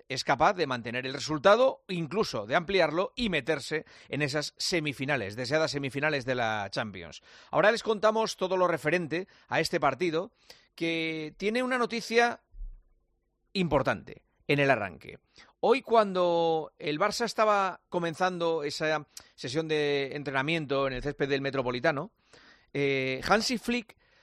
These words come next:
ha llamado al delegado de uefa y ha hecho gestos señalando al césped del Metropolitano. El delegado de uefa le mira primero a Flick como diciendo, "¿Qué pasa? ¿Qué es lo que está pasando?". Y Flick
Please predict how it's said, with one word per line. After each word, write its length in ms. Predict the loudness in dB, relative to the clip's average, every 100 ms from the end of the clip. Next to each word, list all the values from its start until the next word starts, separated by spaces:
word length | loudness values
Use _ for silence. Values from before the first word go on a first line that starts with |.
| _
ha 120 | 2 6
llamado 560 | 6 6 4 2 -2
al 320 | -2 0 0 -2
delegado 400 | -2 2 2 2
de 240 | 0 2
uefa 420 | 2 2 0 -6 _ _ _ _ _ _ _ _ -12
y 680 | -6 -4 -2 -2 -2 -4 -10 _ 0
ha 140 | 2
hecho 200 | 4 2
gestos 580 | 2 0 0 0 0 -8 _ _ _
señalando 640 | -6 -2 2 2 2 2 0
al 160 | -2 -2
césped 340 | -2 0 -2
del 140 | 0
Metropolitano. 720 | -2 -4 -4 -4 -4 -6 -8 -18 _ _ _ _
El 140 | -10 -4
delegado 280 | 2 4 4
de 80 |
uefa 280 | 4 2 2
le 100 | 0
mira 220 | 0 -2
primero 260 | -2 0 0
a 60 | 2
Flick 140 | -2
como 120 | -2
diciendo, 220 | -4 -4
"¿Qué 120 | -6 -6
pasa? 360 | -8 -10 -14 _
¿Qué 100 | -6
es 60 | -4
lo 80 |
que 80 | -2
está 140 | -2 -4
pasando?". 460 | -4 -8 -10 -12 _ _ _ _ _
Y 540 | 4 4 4 2 -2 -8 _ _ _
Flick 420 | -2 0 0